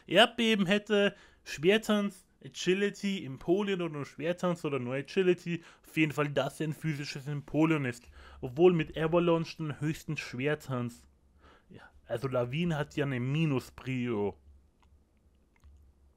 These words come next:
Auf jeden Fall interessant.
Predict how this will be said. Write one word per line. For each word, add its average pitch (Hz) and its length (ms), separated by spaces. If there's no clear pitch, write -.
Auf 131 240
jeden 180 300
Fall 175 220
interessant. 147 760